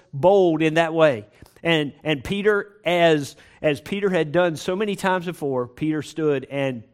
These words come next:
kind of took leadership in this prayer meeting that was going on.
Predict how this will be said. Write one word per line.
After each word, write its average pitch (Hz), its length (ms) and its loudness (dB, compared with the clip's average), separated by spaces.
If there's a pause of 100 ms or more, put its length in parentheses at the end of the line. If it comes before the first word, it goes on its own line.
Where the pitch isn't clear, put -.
(460)
kind 160 160 -2
of 143 80 -8
took 165 180 -8
leadership 156 480 -4
in 139 100 -6
this 143 120 -6
prayer 180 260 -2
meeting 113 280 -8 (480)
that 156 120 2
was 139 140 -8
going 151 280 -2
on. 151 260 -4